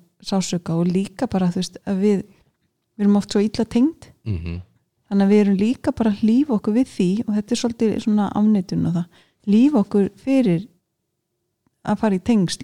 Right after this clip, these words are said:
Speaker 1: við okkur.
Speaker 2: Já, og það er þessi berskjöldin eða varnarleysi eins og Teddy talar um. Við tölum um berskjöldin en, en að, sko,
Speaker 1: Ja, þetta er bara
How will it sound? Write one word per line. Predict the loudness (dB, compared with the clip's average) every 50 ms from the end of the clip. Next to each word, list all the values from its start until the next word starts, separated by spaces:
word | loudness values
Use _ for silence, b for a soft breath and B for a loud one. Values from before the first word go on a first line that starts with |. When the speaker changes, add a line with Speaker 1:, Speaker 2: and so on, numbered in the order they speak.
| -16 _
Speaker 1:
við | _ 0 2 2 2
okkur. | 0 -2 -8 -12 -14 -16 B B B B B B B
Speaker 2:
Já, | -4 -2
og | 0 0 0
það | 0 2 2
er | 0 0
þessi | 0 0 2 2 2 2 2 0
berskjöldin | 0 0 0 0 0 0 2 2 2 2
eða | 4 4 4
varnarleysi | 2 2 2 2 2 2 2 2 2 0 0
eins | 0 0
og | 0
Teddy | -2 -2 -2 -2 -2
talar | 0 0 0 2 0
um. | 0
Við | 0 0 0
tölum | 0 2 2 2 2
um | 2 2
berskjöldin | 0 -2 0 -2 -2 -2 -2 -2 -2 0
en, | -2 -2 -2
en | -2 -2 -2 0 -2
að, | -2
sko, | -4 -2 0 2 2
Speaker 1:
Ja, | 2 0
þetta | -2 -6 -8
er | -8
bara | -6 -6 -6